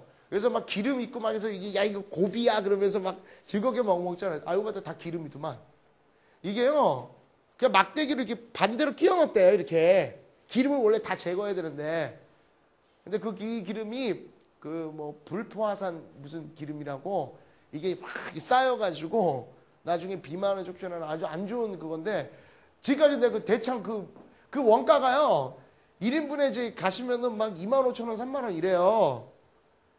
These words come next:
그 원가가 이천 얼마더만. <laughs> 와, 진짜 그거 보니까 진짜 열받대, 그거.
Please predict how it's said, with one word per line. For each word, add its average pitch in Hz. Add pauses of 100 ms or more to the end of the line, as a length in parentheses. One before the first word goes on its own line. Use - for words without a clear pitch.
(120)
그 247
원가가 285
이천 247
얼마더만. 220
<laughs> -
와, 156
진짜 -
그거 247
보니까 269
진짜 349
열받대, 180
그거. 135